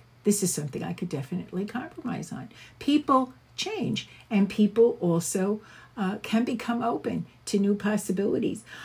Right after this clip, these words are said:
I mean, essentially anything that you feel will, makes it ideal for you in terms of a relationship, that's what you need to build the strategy on. And you know,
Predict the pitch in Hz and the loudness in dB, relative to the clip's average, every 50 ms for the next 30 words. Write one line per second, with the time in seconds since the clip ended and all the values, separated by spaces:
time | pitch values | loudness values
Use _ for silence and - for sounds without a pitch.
0 | - - - 311 320 339 311 320 311 - - - - _ _ _ - - - 311 | -6 0 2 4 4 4 4 2 0 -6 -14 -20 -20 _ _ _ -4 2 4 4
1 | - - 523 - - - 508 403 269 254 240 - - _ _ - 269 277 320 349 | 6 6 4 4 4 4 6 6 6 4 2 -4 -12 _ _ 4 4 6 8 6
2 | 320 - - 269 254 247 240 240 240 - - 220 226 226 214 226 240 262 277 - | 6 6 4 4 6 8 6 6 4 2 2 8 10 10 10 10 4 4 4 2
3 | - - - 220 220 220 220 214 214 220 220 - 220 208 208 208 208 202 - - | -2 2 6 8 10 10 10 10 8 4 2 2 2 6 6 6 6 4 0 -4
4 | - - - - - - - - - - - 180 - - - - - 277 220 240 | -8 -14 -18 -20 -20 -20 -18 -18 -16 -16 -16 -16 -14 -16 -16 -10 2 8 10 10
5 | 247 214 - 254 226 220 - 226 208 180 180 220 226 233 233 220 - - 208 202 | 10 10 6 6 6 8 10 8 8 8 10 12 12 12 12 12 6 4 6 8
6 | 190 180 196 202 190 180 180 180 175 - 196 175 180 180 175 190 180 180 175 175 | 8 10 12 12 12 12 10 8 6 4 4 4 4 4 4 2 0 0 2 2
7 | 175 170 175 170 170 170 - - 190 165 151 - 180 165 170 - - - - - | 2 2 4 4 2 2 2 0 -2 0 0 2 2 2 0 0 -6 -16 -20 -20
8 | - - - - - 175 190 202 202 202 214 214 214 - - - - - - - | -20 -16 -6 0 4 6 8 10 12 12 10 10 6 4 -2 -4 -4 -6 -10 -8
9 | - - 196 196 185 175 175 - - 190 185 180 175 170 165 165 165 160 160 165 | 0 4 6 8 8 6 4 2 2 4 6 6 6 6 6 6 6 6 6 4
10 | 165 - 190 170 165 165 156 156 160 156 156 151 156 - - - 165 151 156 156 | 2 0 0 2 2 2 4 4 4 2 2 0 -2 -2 0 0 2 2 2 0
11 | 160 156 156 160 151 160 156 151 151 160 - - - 202 196 202 214 208 220 247 | 0 -2 0 0 0 0 0 0 -2 -2 -4 0 2 4 8 10 10 10 10 10
12 | 240 233 226 220 - | 10 10 8 6 4